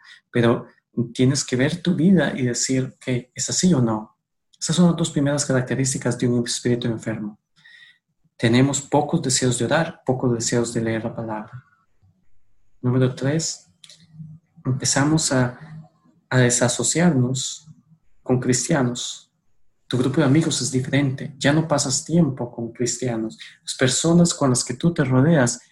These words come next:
son diferentes. Y no estoy diciendo que colegas o, o personas con las cuales vamos a la escuela no son gente buena, no. Lo que estoy diciendo es que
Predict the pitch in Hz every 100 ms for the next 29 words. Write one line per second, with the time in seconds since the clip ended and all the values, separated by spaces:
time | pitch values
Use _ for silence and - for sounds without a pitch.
0 | _ - 117 117 127 117 117 - - -
1 | - _ _ _ _ _ _ _ _ _
2 | - 143 139 180 165 127 - 170 170 123
3 | - 120 117 - - - _ 120 113 127
4 | 135 127 127 117 117 113 - 113 - -
5 | 139 131 123 - 123 127 127 113 - 120
6 | 117 117 120 120 113 113 - 135 120 117
7 | - - - - 127 127 123 110 113 135
8 | 120 107 120 117 - _ _ _ _ _
9 | _ _ _ _ _ 131 123 127 - 120
10 | 120 - 160 143 127 - 127 120